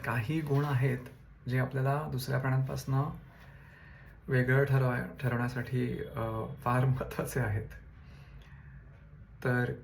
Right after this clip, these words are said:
किमान ह्या गोष्टीवर विचार करावा. आपल्यापेक्षा ताकदीने कमी असणाऱ्यांवर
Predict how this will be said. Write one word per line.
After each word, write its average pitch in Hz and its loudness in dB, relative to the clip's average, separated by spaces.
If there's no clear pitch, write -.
किमान 147 4
ह्या 143 2
गोष्टीवर 135 -2
विचार 139 -2
करावा. - -6
आपल्यापेक्षा 123 -2
ताकदीने 123 -2
कमी 135 4
असणाऱ्यांवर 123 -2